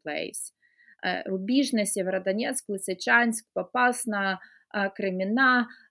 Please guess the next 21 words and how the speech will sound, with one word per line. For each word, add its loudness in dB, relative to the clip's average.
Uh, 2
so -2
everywhere, 6
Ukrainian 0
army 2
keeping 0
the 0
defense 0
line, 0
and -4
every 0
day 2
is -2
rebuffing 0
thousands 4
and -6
thousands 2
of, -2
uh, 0
s-, -6
staff, 2